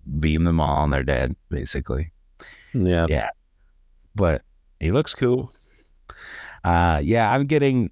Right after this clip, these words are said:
Speaker 1: probably, I don't, I don't know where, I'm still in that se-, second act, but I was playing more last week. I haven't played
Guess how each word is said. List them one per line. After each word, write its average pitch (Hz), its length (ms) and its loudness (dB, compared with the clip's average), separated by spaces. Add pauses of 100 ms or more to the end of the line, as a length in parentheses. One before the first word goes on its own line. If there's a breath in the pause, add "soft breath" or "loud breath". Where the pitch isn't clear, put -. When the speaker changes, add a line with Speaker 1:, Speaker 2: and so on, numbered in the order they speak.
(140)
Speaker 1:
probably, 90 840 2 (1000)
I 101 80 -2
don't, 101 260 0 (400)
I 76 120 -2
don't 69 280 -2
know 71 320 0
where, 69 320 -2
I'm 80 140 -2
still 104 240 2
in 87 80 2
that - 260 -2
se-, 62 340 -4
second 69 360 -2
act, 62 260 -2
but 69 220 -2 (640 loud breath)
I 101 120 2
was 104 260 2
playing 123 340 0
more 87 320 4
last 76 480 0
week. 76 240 0
I 80 80 2
haven't 73 480 -2
played 73 340 0